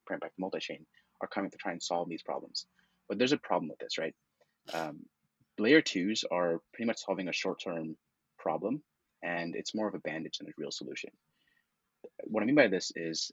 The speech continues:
it's a short-term problem because truly to solve this problem, it's, you have to fix Ethereum, right? At the best case here is to upgrade, update the smart contract, update the, how the chain operates.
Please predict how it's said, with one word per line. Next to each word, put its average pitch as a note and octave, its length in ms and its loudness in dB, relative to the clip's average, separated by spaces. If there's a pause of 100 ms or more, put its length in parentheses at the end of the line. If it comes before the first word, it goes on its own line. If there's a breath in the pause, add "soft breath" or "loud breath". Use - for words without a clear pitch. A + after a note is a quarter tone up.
it's - 120 -10
a - 20 0
short-term B2 320 2
problem F#2 300 2
because D2+ 520 -2 (800)
truly D#3+ 280 10
to A2+ 80 4
solve G#2+ 220 6
this F2+ 100 -4
problem, G2+ 380 4 (200)
it's, - 520 0 (340)
you G2+ 140 0
have C3 140 2
to - 60 -6
fix - 200 0
Ethereum, F#2 320 -2 (100)
right? E2+ 200 0 (100)
At - 140 -2 (160)
the - 160 -6
best - 240 2
case F2 180 0
here G#2 160 2
is F2 120 -4
to E2+ 160 0
upgrade, - 340 -4 (180)
update F#2+ 240 -4
the E2+ 60 -10
smart D2 220 -6
contract, D2 380 -4
update F2 280 -4
the, E2 140 -6
how E2 260 -2 (160)
the - 100 -20
chain E2+ 340 -6
operates. - 460 -2